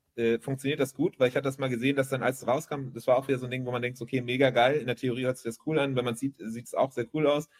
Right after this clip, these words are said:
Andi von Sushi Bikes hat das auch bei sich auf der Seite, da ist jetzt wieder verschwunden, glaub ich. Äh, bei euch sieht man's zumindest nicht mehr prominent, zumindest jetzt in der Desktop, äh, Version, wenn ich's versuche, hier vorzu-, äh, anzeigen zu lassen von Mobile. Funktioniert das gut?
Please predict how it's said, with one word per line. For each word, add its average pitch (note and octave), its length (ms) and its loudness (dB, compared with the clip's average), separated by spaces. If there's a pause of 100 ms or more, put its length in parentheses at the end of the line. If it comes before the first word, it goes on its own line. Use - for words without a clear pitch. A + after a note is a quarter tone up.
(240)
Andi C3 220 0
von C3 140 -2
Sushi C#3 220 0
Bikes B2+ 220 4
hat B2+ 120 2
das A#2+ 140 -2
auch D3 140 2
bei C#3 120 0
sich C3+ 140 2
auf C3+ 60 0
der B2+ 100 2
Seite, B2 180 4
da A#2+ 120 6
ist B2 100 0
jetzt A#2+ 140 -4
wieder B2 140 2
verschwunden, D#3 500 -2
glaub C#3 220 6
ich. D3 160 0 (320)
Äh, B2 220 4
bei A#2+ 160 2
euch C3+ 240 4
sieht C#3 140 -4
man's C3+ 160 -2
zumindest C3+ 300 -2
nicht C#3+ 140 -8
mehr C#3 140 2
prominent, A#2+ 640 0 (160)
zumindest B2 300 -6
jetzt A#2 140 -2
in A2+ 100 -6
der A2+ 260 6
Desktop, B2 560 0
äh, A2 280 2
Version, A2+ 400 0
wenn A2+ 100 2
ich's A2+ 100 -6
versuche, A2+ 260 -8
hier A2 160 2
vorzu-, A2+ 460 0
äh, A2 180 0
anzeigen A2+ 320 -2
zu A2 100 -6
lassen A2 280 0
von A2 180 -6
Mobile. B2+ 400 2 (480)
Funktioniert C#3+ 440 0
das C3 120 0
gut? F#3+ 240 -2